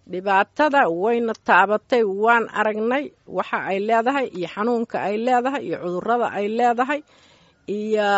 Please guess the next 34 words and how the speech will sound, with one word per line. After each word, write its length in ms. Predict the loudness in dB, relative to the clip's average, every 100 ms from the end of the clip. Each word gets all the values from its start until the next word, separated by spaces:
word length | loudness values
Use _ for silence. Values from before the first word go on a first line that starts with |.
| 2
reer 280 | 4 2 2
xumada 460 | -4 2 4 6 4
ay 140 | 2 2
leedahay. 460 | 4 4 4 2 -2
Haweenka 360 | -2 -2 -4 -6
Soomaaliyeed 360 | -8 -8 -6
waxaan 240 | -4 -4 -6
u 60 |
sheegayaa 520 | -2 0 2 2 2 0 -10 _ _ -8
inay, 260 | -2 0 0
maadaama 600 | 2 -2 2 4 4 4 0
ugu 220 | 0 -2
horreyn 400 | 0 0 0 0 0
diintiiba 460 | -2 -2 -2 -2
ay 120 | -2 -2
diiday, 400 | -4 -2 -2 -2 _ _ _ -8
inay 200 | -2 -2
barnaamijka 720 | -2 -2 0 0 0 -4 0 0
fircooni 500 | 0 -8 -2 0 0
ay 160 | 0 0
leeyihiin, 360 | 0 0 0 -4
ay 80 | -2
total 320 | 2 2 4 0
horta 200 | 0 0
wuxuu 280 | -2 0 2
ahaadaba 460 | 6 6 4 2
inay 180 | 0 -2
faraha 360 | 0 4 4 2
ka 140 | -4
qaadaan. 460 | 2 6 6 4 -4 -12 -20 _ -20 _ 0
Taasaan 360 | 0 2 0
aad 140 | 0 -2
uga 120 | -4
codsanaya. 420 | -6 -12 -12 -12